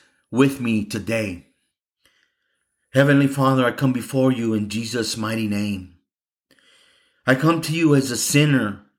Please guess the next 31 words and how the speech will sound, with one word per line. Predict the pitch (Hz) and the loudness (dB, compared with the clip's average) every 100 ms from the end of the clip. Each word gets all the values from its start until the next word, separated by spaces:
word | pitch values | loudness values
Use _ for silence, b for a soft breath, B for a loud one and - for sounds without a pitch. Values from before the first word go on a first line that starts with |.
| _ _ _ B B B | _ _ _ B B B
I | 135 | 0
repent | 151 143 147 156 160 | 2 0 2 2 2
before | 143 135 147 156 | 0 0 2 4
you | 147 135 | 4 2
right | 131 143 | 4 2
now | 135 139 139 | 2 0 0
of | 127 | 0
all | 127 135 | 0 -2
the | 131 | -2
sins | - 139 143 117 110 - - b b b | -2 0 2 0 -6 -12 -18 b b b
that | 127 127 | 2 4
I've | 131 - | 2 0
committed, | - 127 135 139 123 104 120 | -2 2 4 4 2 -2 -2
knowing | 127 143 151 135 | 2 4 4 4
and | 123 | 2
unknowing. | 131 127 123 135 127 104 98 - _ _ _ _ _ _ _ _ _ _ _ _ | 2 2 2 2 2 -2 -8 -16 _ _ _ _ _ _ _ _ _ _ _ _
And | 131 | 2
I | 156 | 2
ask | 156 180 - - | 2 -2 -4 -2
you | 156 135 | 2 2
to | - 135 | 0 -4
forgive | - 113 131 147 135 | -4 -2 0 2 0
me, | 123 | 0
Lord. | 113 107 101 - _ _ _ _ _ b b b | -2 -8 -12 -20 _ _ _ _ _ b b b
Forgive | - 131 143 160 | -2 0 4 2
me | 156 | 4
of | 147 139 | 2 2
all | 139 | 2
my | 139 135 | 2 0
sins, | - 139 131 120 98 | -2 -4 -4 -4 -10
Lord. | 101 101 98 | -12 -12 -16